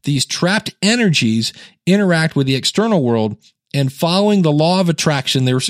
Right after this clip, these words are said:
some people like, "Ugh, the law of attraction." Yeah, I said, some people might feel it's a little woo-woo. That like attracts like. They, that meaning your energies, will attract th-, themselves to similar negative experiences.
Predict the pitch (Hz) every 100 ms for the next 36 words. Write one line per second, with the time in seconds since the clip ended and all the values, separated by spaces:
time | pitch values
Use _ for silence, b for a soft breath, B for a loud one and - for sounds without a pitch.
0 | 131 139 170 160 143 135 147 156 156 156
1 | 147 113 - B B B B B _ 120
2 | 131 147 151 143 135 151 147 - 127 107
3 | 117 101 87 - _ - 240 170 87 -
4 | - _ _ - 135 165 156 151 151 151
5 | 143 139 131 127 120 120 95 80 _ _
6 | _ _ _ _ _ _ _ - 123 127
7 | 123 151 147 - 139 - 113 117 110 -
8 | B B B B B _ 123 127 196 156
9 | 127 139 - 120 110 123 123 120 127 120
10 | 107 101 123 143 139 160 165 - 135 135
11 | 135 156 160 131 113 - 110 - 175 175
12 | 160 135 143 143 131 110 - 170 175 117
13 | 95 82